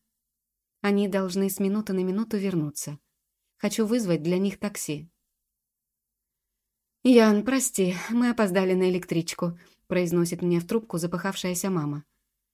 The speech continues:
"Лиза забыла на даче игрушку, закатила мне истерику и пришлось вернуться". "Слоненка Мома?" улыбаюсь. "Да, его",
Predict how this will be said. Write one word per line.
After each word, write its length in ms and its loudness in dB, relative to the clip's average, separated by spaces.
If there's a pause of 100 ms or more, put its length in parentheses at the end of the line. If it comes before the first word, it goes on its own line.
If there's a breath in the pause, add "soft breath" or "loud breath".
(320)
"Лиза 320 4
забыла 340 4
на 160 2
даче 280 0
игрушку, 460 -2
закатила 420 0
мне 240 2
истерику 480 0
и 60 0
пришлось 420 -2
вернуться". 600 0 (840)
"Слоненка 500 0
Мома?" 500 2 (360)
улыбаюсь. 680 -2 (280)
"Да, 260 0
его", 540 0